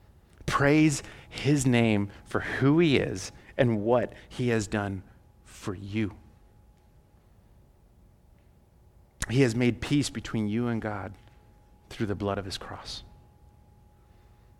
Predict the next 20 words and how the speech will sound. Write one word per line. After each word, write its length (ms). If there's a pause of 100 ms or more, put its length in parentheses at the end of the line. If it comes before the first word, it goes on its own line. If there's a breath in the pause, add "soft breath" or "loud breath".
(360)
And 120
if 120
you 80
don't 240
know 120
Jesus, 480
you 220
are 340 (200 loud breath)
riddled 420
with 140
idols 480 (1700)
and 140
perception, 680 (640)
and 120
yet 140
you 140
do 160
not 180
know 140
God. 260